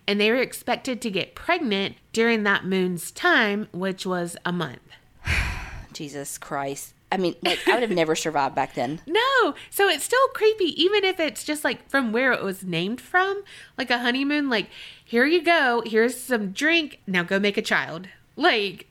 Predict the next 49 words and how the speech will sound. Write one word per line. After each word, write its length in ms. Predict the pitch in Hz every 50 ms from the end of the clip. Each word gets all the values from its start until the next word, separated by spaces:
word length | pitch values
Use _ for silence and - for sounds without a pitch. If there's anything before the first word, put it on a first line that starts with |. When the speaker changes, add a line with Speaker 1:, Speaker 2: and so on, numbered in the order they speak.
| _ _ _ -
Speaker 1:
this 260 | 202 208 208 196 -
is 120 | 214 214
what 160 | 208 214 - -
you 120 | 202 196
must 300 | 185 180 180 180 - -
do." 360 | 175 160 135 98 120 185 233 -
Speaker 2:
I 60 | - 381
mean, 100 | 415 330
just 160 | 349 349 -
think 140 | 403 415 508 508
about, 320 | 508 415 302 233 - - 202
like, 320 | 196 185 165 - - - - -
how 240 | - - 226 208
many 220 | 202 214 214 214 185
women 360 | 175 175 175 175 170 165 135 -
had, 420 | - - 190 170 165 160 156 151 - -
I'm 100 | 170 175
sure, 360 | - - - 185 180 170 165
fertility 580 | 165 - 170 - - 170 165 165 160 147 - -
issues 340 | 165 - 170 160 151 - - _ _ _
back 160 | - 160 151 247
in 60 | 226
the 40 | 269 370
Speaker 1:
Right? 80 | 466
Speaker 2:
day. 180 | 180 185 196 208
And 80 | 208 190
it's 200 | 151 - - -
like, 280 | 170 160 139 - - - -
what 180 | 226 302 -
happened 420 | - - - 254 302 - 349 277 -
to 80 | - 190
them 260 | 180 170 156 151 -
if 300 | - 180 180 175 - - 190
that 380 | 190 180 175 170 160 - -
happened, 400 | - - - 208 277 - - -
if 60 | - -
they 100 | 190 180
could 180 | - - 190 180
not 220 | 185 220 320 285
get 140 | 277 240 -
pregnant? 520 | - 311 415 415 262 147 - - - - _
Speaker 1:
Probably 440 | - - 381 392 392 403 381 403 403
killed. 500 | 392 - 440 440 415 370 294 226 190 190 - - - - -
Speaker 2:
Or 80 | 180
they 100 | 185 208
were 120 | 208 214 202
a 60 | 196
witch 380 | 208 233 240 208 240 - -
or 300 | 160 147 147 143 147 165